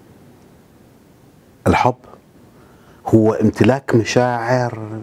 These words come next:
إيجابية تجاه تقدير القيم البشرية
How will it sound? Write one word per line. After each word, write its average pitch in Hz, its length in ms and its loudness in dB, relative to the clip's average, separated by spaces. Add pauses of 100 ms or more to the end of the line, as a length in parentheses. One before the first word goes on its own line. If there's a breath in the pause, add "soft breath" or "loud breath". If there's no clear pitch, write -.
إيجابية 107 760 0 (760 soft breath)
تجاه 120 520 0 (100)
تقدير 123 600 2
القيم 131 600 2
البشرية 120 800 -2